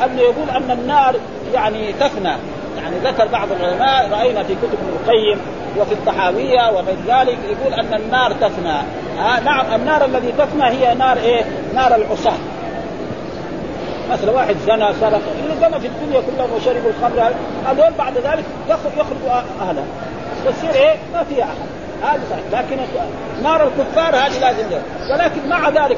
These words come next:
هو ابن القيم يقول لا، ها، يقول يعني بحث هذا البحث، يقول بعض كتبه يقول لا، ها، ليه؟ لأنه يستدل بآيات. الله يقول: "لابثين فيها أحقابا".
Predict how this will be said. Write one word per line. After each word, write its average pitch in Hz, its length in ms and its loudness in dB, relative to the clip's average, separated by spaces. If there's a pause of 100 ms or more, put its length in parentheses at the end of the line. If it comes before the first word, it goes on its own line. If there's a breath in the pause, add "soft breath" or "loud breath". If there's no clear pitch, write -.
هو 247 60 4
ابن 220 280 -2
القيم 294 360 0
يقول 285 260 -4
لا، 277 100 2 (560)
ها، 269 200 4
يقول 233 320 -4
يعني 202 280 0
بحث 233 360 -2
هذا 196 160 2
البحث، 196 340 -2
يقول 214 240 -2 (120)
بعض 208 140 0 (180)
كتبه 277 260 4 (360)
يقول 269 320 -2
لا، 285 120 4 (460)
ها، 254 220 0 (340)
ليه؟ 285 260 6
لأنه 247 280 -4
يستدل 233 360 -4 (100)
بآيات. 233 420 0 (560)
الله 269 240 2
يقول: 254 280 0
"لابثين 262 560 0
فيها 285 260 2
أحقابا". - 600 -2